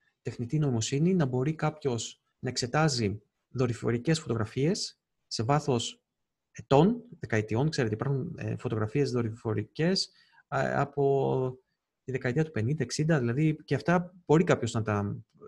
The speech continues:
βρει στο ίντερνετ. Θέλουν, λοιπόν, με κάποιο τρόπο, ε, μηχ-, με τεχνητή νοημοσύνη,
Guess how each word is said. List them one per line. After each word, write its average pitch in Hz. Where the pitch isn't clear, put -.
βρει 123
στο 113
ίντερνετ. 127
Θέλουν, 185
λοιπόν, 156
με 123
κάποιο 151
τρόπο, 175
ε, 131
μηχ-, 151
με 139
τεχνητή 131
νοημοσύνη, 165